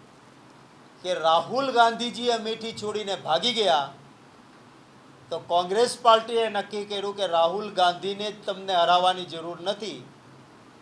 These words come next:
અમારે ત્યાં behind curtain કાર કરનાર એક કાર્યકર્તા પણ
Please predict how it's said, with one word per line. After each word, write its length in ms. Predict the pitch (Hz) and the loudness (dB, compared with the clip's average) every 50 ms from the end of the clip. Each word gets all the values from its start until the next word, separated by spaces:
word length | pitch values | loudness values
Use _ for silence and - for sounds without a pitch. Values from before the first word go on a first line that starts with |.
| - - | -10 -6
અમારે 480 | 165 165 170 180 208 220 233 240 233 | -6 -2 4 6 6 6 6 4 2
ત્યાં 320 | 226 - - 233 233 226 - 160 156 | -2 -2 0 0 0 0 0 -2 -8
behind 520 | 175 165 139 151 185 226 254 247 226 - | -14 -12 -2 2 2 2 2 2 -2 -2
curtain 440 | 214 214 202 208 - 220 202 185 - | -2 -2 -2 -2 -2 -2 -2 -2 -2
કાર 220 | - 190 185 185 185 | 2 2 2 2 0
કરનાર 460 | 185 - 180 180 175 185 190 190 190 | -2 -4 -6 -4 -2 0 0 0 0
એક 240 | 185 170 - - - | -2 -6 -10 -4 0
કાર્યકર્તા 720 | 165 165 160 180 196 190 - 190 170 165 - - 175 165 | 0 0 0 -2 -4 -4 -4 -6 -6 -6 -2 -2 -2 -2
પણ 420 | 160 - - - 208 220 202 - | -2 -4 -2 2 4 4 4 2